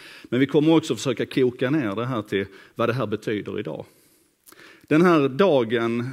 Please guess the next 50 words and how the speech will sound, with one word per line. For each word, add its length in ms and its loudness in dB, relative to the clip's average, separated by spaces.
eh, 220 -2
det 140 0
står 320 0
att 80 -6
det 100 -2
är 200 0
Sveriges 360 -4
kommuner 380 -4
och 100 -4
landstings 640 -6
dag, 240 -6
men 120 -6
det 60 -6
betyder 460 -4
egentligen 480 -4
ingenting 440 -6
annat 320 -10
än 80 -8
att 120 -8
det 180 -4
är 40 -8
allas 460 -6
vår 120 -12
dag. 260 -12
För 120 -10
det 60 0
är 60 2
ju 80 0
så 180 -4
det 80 -4
ser 360 -6
ut. 280 -20
Ehm, 360 -6
det 60 -4
är 40 0
viktigt 440 2
att 60 -2
betona 640 -2
det, 180 -2
för 140 -10
det 80 0
här 160 -2
kommer, 440 -2
den 140 -4
här 100 2
dagen 340 0
kommer 240 -2
att 60 -4
ställa 260 -4
krav 400 -8